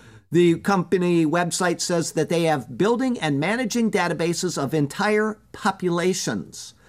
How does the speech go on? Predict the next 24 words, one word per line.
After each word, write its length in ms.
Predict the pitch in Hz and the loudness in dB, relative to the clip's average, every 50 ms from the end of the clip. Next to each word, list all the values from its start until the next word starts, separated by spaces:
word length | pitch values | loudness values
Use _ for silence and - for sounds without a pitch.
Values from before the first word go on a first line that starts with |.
| - _ _ _ _ | -20 _ _ _ _
for 140 | - - 147 | -6 -4 -2
many 300 | 135 147 165 165 160 165 | 0 2 2 2 2 2
years. 440 | 175 180 165 131 98 - - - - - - _ _ _ _ - - | 2 0 0 -2 -4 -6 -10 -10 -10 -14 -20 _ _ _ _ -6 -2
In 140 | 170 170 | 2 2
the 80 | 165 160 | 4 4
United 380 | 165 156 156 151 139 127 120 - | 4 2 2 2 0 -2 -2 -6
States, 520 | - - 220 226 208 170 170 165 - - | -4 -2 0 0 2 0 0 -2 -4 -2
Idemia 480 | - 151 139 160 170 170 170 170 165 143 | -2 -2 0 0 0 0 0 0 0 0
is 160 | 131 120 - | 0 0 0
involved 440 | 156 135 - 156 156 151 156 135 - | -2 0 0 2 2 2 0 0 -2
in 120 | 147 131 | -2 0
the 80 | 131 131 | 0 0
making 320 | 143 151 143 170 151 131 | 0 0 0 0 -2 -2
of 80 | 113 - | -4 -6
state-issued 680 | - - 202 208 208 208 - 185 180 175 - 196 170 | -4 0 0 0 0 0 0 -2 -2 0 -2 -4 -4
driver's 460 | 131 135 160 160 147 131 139 131 - | -2 0 0 0 0 0 -2 -4 -4
licenses 600 | - 156 196 220 208 - 202 175 - 190 185 175 | -2 -2 0 0 0 -2 -4 -2 -2 -2 -2 -2
in 180 | - - 143 135 | -2 -2 -2 -2
forty-two 920 | - - - - 247 240 214 175 151 151 147 - - - 202 180 139 127 | -2 -4 -6 0 2 2 4 4 2 0 0 -2 0 2 2 4 2 2
states. 560 | - - - 196 185 151 - - - - - - - _ _ _ _ _ _ _ _ _ _ - | -2 -4 -2 0 0 0 -2 -4 -8 -12 -14 -14 -20 _ _ _ _ _ _ _ _ _ _ -2
Idemia 460 | 165 131 135 165 190 208 214 208 202 | 0 2 2 2 2 4 2 2 2
is 180 | 180 147 - - | 2 0 -2 -2
now 160 | 180 165 165 | -2 -2 -2
pushing 440 | - - 208 208 - 202 185 165 | 0 -2 -2 0 0 0 0 0